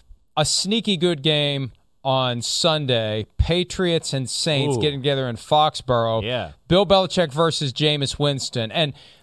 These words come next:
Speaker 1: Belichick has faced Winston one other time. Winston was twenty-six for forty-six with three hundred thirty-four yards and a touchdown in a nineteen to fourteen Patriots win over the Bucs in Tampa in October of twenty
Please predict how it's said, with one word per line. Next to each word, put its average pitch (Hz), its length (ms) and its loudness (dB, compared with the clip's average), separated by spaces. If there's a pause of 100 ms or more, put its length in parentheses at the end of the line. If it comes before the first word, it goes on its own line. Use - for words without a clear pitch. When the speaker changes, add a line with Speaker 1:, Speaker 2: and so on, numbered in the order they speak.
(560)
Speaker 1:
Belichick 240 440 2
has 226 100 -2
faced 196 320 0
Winston 160 380 -2
one 147 140 0
other 139 120 0
time. 120 500 -2
Winston 254 320 -2
was 190 120 0
twenty-six 247 440 -2
for 196 120 -6
forty-six 175 580 -2
with 139 100 -4
three 175 140 0
hundred 185 240 0
thirty-four 151 400 0
yards 131 300 2
and 120 100 -2
a 110 60 -4
touchdown 117 680 -2
in 131 160 -4
a 127 120 0
nineteen 175 460 -2
to 160 60 -2
fourteen 147 540 -4
Patriots 151 560 -4
win 135 180 -2
over 120 140 -2
the 113 80 -2
Bucs 123 420 0
in 113 120 -2
Tampa 123 520 -2 (300)
in 135 140 0
October 135 520 0
of 123 120 -8
twenty 131 420 -4